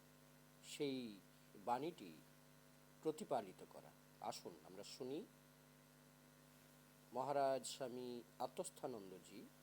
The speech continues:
কী বাণী দিয়েছেন, যেটি আমাদের পালন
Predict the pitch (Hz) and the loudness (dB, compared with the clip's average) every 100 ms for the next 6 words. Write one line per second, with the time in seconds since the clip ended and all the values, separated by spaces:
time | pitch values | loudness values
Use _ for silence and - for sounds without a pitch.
0 | - - - - - - - - - 208 | -20 -20 -20 -20 -20 -20 -20 -14 -4 2
1 | 156 123 127 113 113 107 - 117 85 - | 4 4 0 -4 -6 -4 -4 -4 -6 -16
2 | - - - - 110 117 107 101 98 95 | -20 -20 -18 -12 -8 -6 -4 -6 -8 -10
3 | - 98 95 113 110 | -8 -8 -4 -4 -4